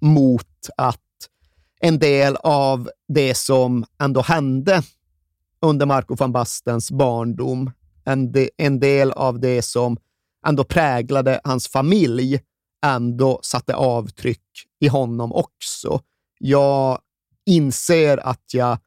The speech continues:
hobbypsykologiserar, men nog tror jag kanske att van Basten blev en lite mer stängd,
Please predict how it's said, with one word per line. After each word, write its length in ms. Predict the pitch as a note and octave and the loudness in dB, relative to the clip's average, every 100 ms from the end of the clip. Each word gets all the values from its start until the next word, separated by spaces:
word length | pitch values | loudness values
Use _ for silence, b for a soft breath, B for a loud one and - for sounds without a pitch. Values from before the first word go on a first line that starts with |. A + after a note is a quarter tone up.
| _ | _
hobbypsykologiserar, 1900 | - C#3 A#2 B2 - A#2+ D2+ - - C3+ C3+ B2 B2 - E3 D#3 A#2+ A2+ C3 B2+ _ _ _ | -2 0 -2 -6 -4 -8 -10 -10 -6 -4 -2 -2 -2 0 2 2 0 -2 -4 -6 _ _ _
men 480 | - C#3 C3 B2+ B2+ - | -4 0 0 0 -4 -6
nog 160 | C#3 A#2+ | -8 -2
tror 240 | D#3 F3 | 2 2
jag 100 | D3 | 2
kanske 420 | C#3 B2+ A#2+ - | -2 -4 -6 -4
att 160 | A#2+ - | -6 -4
van 120 | A#2+ | -6
Basten 460 | A2+ A2+ - B2+ A#2+ | -6 -6 -6 -4 0
blev 360 | E3 F#3 D3 A2 _ _ _ - | 2 2 2 -2 _ _ _ -4
en 100 | D#3 | -2
lite 220 | C3+ C#3 | 0 0
mer 400 | B2+ B2 A#2+ A#2+ - | 0 0 0 -2 -8
stängd, 800 | - - D3 B2+ A#2+ A#2 A#2 A#2 | -12 -6 -2 -2 -2 -6 -6 -10